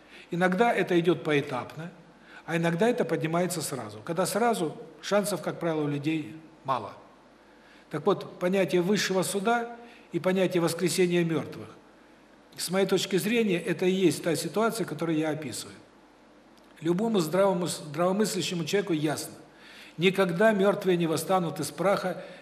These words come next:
не возьмут крышки г-, гробов и не пойдут в каком-то направлении. Их пристроить некуда. Двадцать миллиардов уже чисто так, по приблизительным подсчетам, на Земле уже жило. Куда мы все пойдем в таком количестве?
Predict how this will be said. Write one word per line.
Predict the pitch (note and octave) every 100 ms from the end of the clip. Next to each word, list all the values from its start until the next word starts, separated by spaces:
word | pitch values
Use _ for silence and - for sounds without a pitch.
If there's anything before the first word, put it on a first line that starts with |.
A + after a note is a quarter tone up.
| -
не | D#3
возьмут | F3 D3+ F#3+ -
крышки | F3 F#3 - D#3+
г-, | C#3+
гробов | D3 D#3 D#3+ G3 G#3 - - - - -
и | D#3+
не |
пойдут | D3+ D#3+ D#3+ A3+
в |
каком-то | - C3+ - - C#3+
направлении. | C3 B2+ A#2+ G#2+ F#2+ - - - - - - -
Их | E3
пристроить | - G3+ - A3+ E3 -
некуда. | F3 D#3 G#2+ - - - - - - - - - - - -
Двадцать | B2+ E3 G3 G3+ G3
миллиардов | G3+ G3 D3+ - -
уже | B2+ B2+
чисто | - D#3+ - D3
так, | A#2+ G2+ - - - - - -
по | D3
приблизительным | E3+ F3+ F3 G3 E3 D3
подсчетам, | D#3+ - E3 -
на | D3
Земле | D3 E3+ E3+ C3
уже | A#2 C3+
жило. | A#2 C#3 G2+ - - - - -
Куда | D#3+ D3+ F#3
мы | A#3
все | F#3+ G3
пойдем | G3 G3 E3 -
в |
таком | D3 E3 D#3+
количестве? | D#3 B2 - -